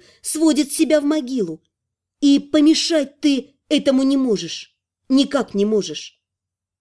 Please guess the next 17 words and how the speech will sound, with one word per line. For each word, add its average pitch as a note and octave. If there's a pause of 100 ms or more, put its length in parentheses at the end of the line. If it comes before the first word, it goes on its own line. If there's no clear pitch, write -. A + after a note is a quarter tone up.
Я A#3
только A3
покачала G#3+
головой. G3 (420)
Вообще-то C#4+
я D4+
могла E4
решить F#3
проблему A3
этой B3
женщины. F3+ (420)
То -
есть D4+
сейчас A4+
ещё F4+
не E4
могла, B3+